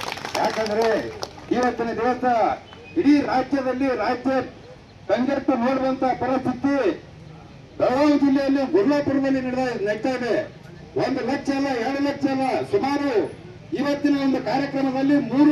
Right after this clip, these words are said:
ಲಕ್ಷಕ್ಕಿಂತ ಹೆಚ್ಚಿನ ರೈತರು ಅಲ್ಲಿ ಭಾಗವಹಿಸ್ತಾ ಇದ್ದಾರೆ. ಗುರ್ಲಾಪುರ ಬೆಳಗಾವಿ ಜಿಲ್ಲೆ ಮುಡಲಗಿ ತಾಲೂಕು. ಆ ಒಂದು ರೈತರ ಒಂದು ಪ್ರತಿಭಟನೆ, ಕಿತ್ತು ತಾಯಂದಿರು, ಸಹೋದರಿಯರು ಮತ್ತು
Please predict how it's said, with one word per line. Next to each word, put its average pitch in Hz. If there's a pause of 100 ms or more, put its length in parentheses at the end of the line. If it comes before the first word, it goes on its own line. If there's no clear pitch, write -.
(140)
ಲಕ್ಷಕ್ಕಿಂತ 285
ಹೆಚ್ಚಿನ 269
ರೈತರು 277
ಅಲ್ಲಿ 254
ಭಾಗವಹಿಸ್ತಾ 254
ಇದ್ದಾರೆ. 233 (640)
ಗುರ್ಲಾಪುರ 277 (680)
ಬೆಳಗಾವಿ 277
ಜಿಲ್ಲೆ 269
ಮುಡಲಗಿ 285
ತಾಲೂಕು. 277 (1120)
ಆ 180 (160)
ಒಂದು 294
ರೈತರ 294 (100)
ಒಂದು 285 (160)
ಪ್ರತಿಭಟನೆ, 294 (640)
ಕಿತ್ತು 294 (760)
ತಾಯಂದಿರು, 302 (260)
ಸಹೋದರಿಯರು 302 (640)
ಮತ್ತು 311